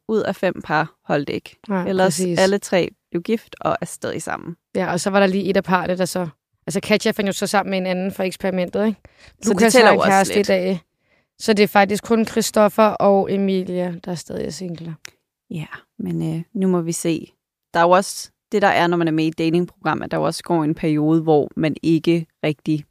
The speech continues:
Speaker 1: må
Speaker 2: Må,
Speaker 1: date så
Speaker 2: ja.
Speaker 1: åbenlyst, fordi at man må jo ikke afsløre.
Speaker 2: Mm-mm.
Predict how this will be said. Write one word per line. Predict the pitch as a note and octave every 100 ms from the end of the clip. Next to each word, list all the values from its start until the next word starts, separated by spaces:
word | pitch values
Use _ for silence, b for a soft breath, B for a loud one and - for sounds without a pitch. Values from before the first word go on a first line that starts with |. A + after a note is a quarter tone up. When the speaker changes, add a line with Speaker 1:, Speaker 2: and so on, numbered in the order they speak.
| -
Speaker 1:
må | E3 F#3
Speaker 2:
Må, | F#3+ F3+
Speaker 1:
date | G#3+ G#3 A3+
så | G3+ F#3
Speaker 2:
ja. | F3
Speaker 1:
åbenlyst, | F#3+ G3 G3+ F#3+ F3+ - - B B B _ -
fordi | F3 E3 D#3 -
at | C#3 -
man | D#3 D#3
må | C#3+
jo |
ikke | - - -
afsløre. | C3 C3+ - C3+ C#3 C#3
Speaker 2:
Mm-mm. | C#3+ F#3+ -